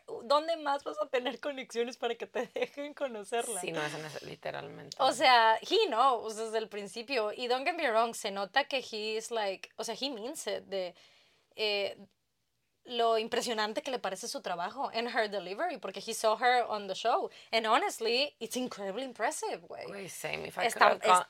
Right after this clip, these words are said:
Speaker 1: está
Speaker 2: if I could have
Speaker 1: denso.
Speaker 2: given Taylor Swift my number, I would have.
Speaker 1: Güey,
Speaker 2: God damn.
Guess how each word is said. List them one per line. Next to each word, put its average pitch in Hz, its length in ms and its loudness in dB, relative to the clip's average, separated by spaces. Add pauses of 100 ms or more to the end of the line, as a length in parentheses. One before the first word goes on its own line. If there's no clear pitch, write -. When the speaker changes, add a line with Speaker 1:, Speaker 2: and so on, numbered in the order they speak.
Speaker 1:
está 202 180 6
Speaker 2:
if 214 60 6
I 214 120 8
could - 220 2
have 262 180 4
Speaker 1:
denso. 170 60 -2
Speaker 2:
given - 280 -2
Taylor 180 340 -2
Swift 151 300 -10
my 175 160 -10
number, 147 480 -10 (420)
I 156 80 -18 (100)
would 127 200 -20
have. - 120 -20
Speaker 1:
Güey, 254 500 6
Speaker 2:
God - 80 -16 (140)
damn. 302 240 2